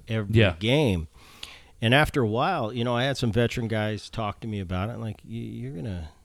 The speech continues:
Speaker 1: <laughs> you're gonna have a
Speaker 2: You're
Speaker 1: heart
Speaker 2: burn out.
Speaker 1: attack. You keep going like this." And slowly through my life, I learned to, to, you know, and I,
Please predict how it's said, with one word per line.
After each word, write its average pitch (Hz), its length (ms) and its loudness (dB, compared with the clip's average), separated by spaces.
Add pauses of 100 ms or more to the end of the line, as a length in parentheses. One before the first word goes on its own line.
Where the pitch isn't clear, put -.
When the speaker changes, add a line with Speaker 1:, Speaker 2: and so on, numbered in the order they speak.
(220)
Speaker 1:
<laughs> - 380 -14
you're 139 160 -4
gonna 196 140 0
have - 80 0
a 170 40 4
Speaker 2:
You're 123 40 0
Speaker 1:
heart 151 180 8
Speaker 2:
burn 101 80 8
out. 98 60 4
Speaker 1:
attack. 107 300 6
You 98 100 0
keep 98 220 0
going 90 240 2
like 80 220 -2
this." 147 340 0 (540)
And 180 160 0
slowly 196 360 4
through 165 200 0
my 127 140 2
life, 107 360 -2
I 139 120 -6
learned 123 520 0
to, 120 340 0 (200)
to, 110 340 -4 (1900)
you 151 140 2
know, 131 120 6
and 120 80 6
I, 117 40 4